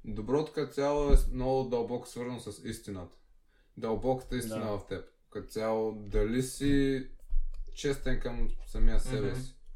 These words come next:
Speaker 1: Защото ти, има много хора, където, нали, те мислят, че са честни, обаче всъщност залъгват себе си и по този начин залъгват много, много, много други. Много често може да ги видиш в парламента,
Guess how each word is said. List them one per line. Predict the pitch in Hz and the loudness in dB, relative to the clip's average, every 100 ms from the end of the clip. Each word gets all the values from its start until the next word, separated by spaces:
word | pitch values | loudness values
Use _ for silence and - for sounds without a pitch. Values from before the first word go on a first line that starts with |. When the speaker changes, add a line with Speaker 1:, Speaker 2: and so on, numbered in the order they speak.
| - | -14
Speaker 1:
Защото | - 135 - | -4 -4 -4
ти, | 110 143 139 131 - - - - 156 | -4 0 0 -2 -14 -16 -16 -16 -8
има | 151 | -4
много | 139 135 110 | -2 -2 -2
хора, | 127 127 123 | -2 0 0
където, | - 123 123 - 120 | -2 -4 -4 -6 -8
нали, | 113 110 113 110 107 - - - - - - | -8 -6 -6 -6 -8 -12 -20 -20 -20 -20 -6
те | 151 135 | 0 0
мислят, | 143 156 135 | 0 -2 -6
че | - | -4
са | 110 - | -10 -4
честни, | 139 135 127 | -4 -2 -6
обаче | 117 127 127 120 | -4 -4 -4 -6
всъщност | - 127 123 107 | -10 -10 -8 -6
залъгват | 120 117 113 - | -4 -2 -4 -4
себе | 123 107 | -6 -6
си | - 104 | -8 -14
и | |
по | - | -12
този | - 113 | -6 -6
начин | 113 110 110 | -6 -8 -10
залъгват | 104 110 104 98 - | -6 -4 -2 -4 -6
много, | 120 123 110 110 | -6 -6 -6 -8
много, | 107 107 104 | -6 -4 -6
много | 101 101 98 | -6 -8 -8
други. | 90 98 92 92 - _ _ _ _ - | -10 -8 -10 -12 -18 _ _ _ _ -12
Много | 127 127 117 | -4 -4 -2
често | 131 127 120 | -4 -4 -6
може | 120 110 | -8 -6
да | 107 | -8
ги | 104 | -8
видиш | 117 110 104 - - _ | -8 -8 -10 -16 -20 _
в | 127 113 | -10 -8
парламента, | 104 101 98 98 98 | -6 -6 -8 -12 -16